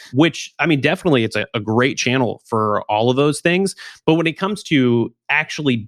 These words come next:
building a community, and I was, I was talking to, um, you know, maybe you're familiar, he's, like, a, a serial <laughs> entrepreneur out here, Jason Wong, about,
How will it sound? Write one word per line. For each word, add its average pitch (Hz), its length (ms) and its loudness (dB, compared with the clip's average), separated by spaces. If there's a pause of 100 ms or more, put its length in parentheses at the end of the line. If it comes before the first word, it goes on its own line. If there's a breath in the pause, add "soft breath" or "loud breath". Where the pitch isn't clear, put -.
(160)
building 135 500 2
a 107 60 -2
community, 104 800 -2
and 110 100 -2
I - 40 0
was, 160 180 -4
I 175 60 -6
was 185 100 -2
talking 196 300 -4
to, 131 280 0
um, 110 360 0
you 120 80 -6
know, 117 80 -4
maybe 120 180 0
you're 120 100 0
familiar, 120 360 0
he's, 113 160 0
like, 107 120 -2
a, 110 180 0
a 113 40 -2
serial 139 480 0
<laughs> - 20 -6
entrepreneur 120 720 -2
out 107 180 -2
here, 110 140 -6
Jason 113 420 -4
Wong, 104 340 -4
about, 101 300 -4